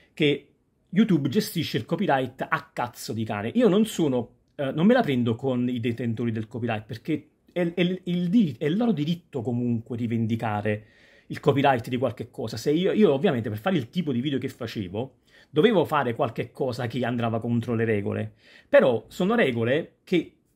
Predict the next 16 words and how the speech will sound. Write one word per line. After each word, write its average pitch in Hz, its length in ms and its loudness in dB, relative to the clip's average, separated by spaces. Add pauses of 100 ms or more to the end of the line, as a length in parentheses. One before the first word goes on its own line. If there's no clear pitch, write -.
(380)
se - 200 0
venissero 226 360 4
rispettate 175 460 0
da 160 100 2
tutti 123 300 -6
non 214 100 0
esisterebbe 202 520 -2
più - 140 -6
internet, 117 520 -4
non 170 160 -4
esisterebbero 147 600 -4
i 127 80 -4
meme, 110 380 0 (380)
non 147 120 -4
esisterebbe 151 540 -2
niente. 113 680 0